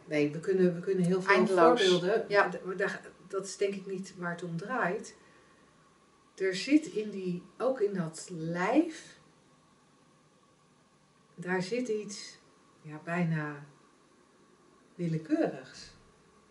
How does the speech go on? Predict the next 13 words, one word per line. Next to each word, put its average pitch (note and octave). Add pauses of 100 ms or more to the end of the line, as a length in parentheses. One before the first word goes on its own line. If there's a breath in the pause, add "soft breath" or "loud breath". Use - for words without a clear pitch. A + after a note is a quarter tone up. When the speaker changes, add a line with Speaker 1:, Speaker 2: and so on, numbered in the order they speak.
(960)
Speaker 2:
Ja. F#3+ (220)
Speaker 1:
En G#3
daar G3
zou, A#3+
er, F#3 (240)
en, F3+
en F3+
we F3
zouden A3+
iets -
kunnen F#3
herkennen E3+ (460)
van D#3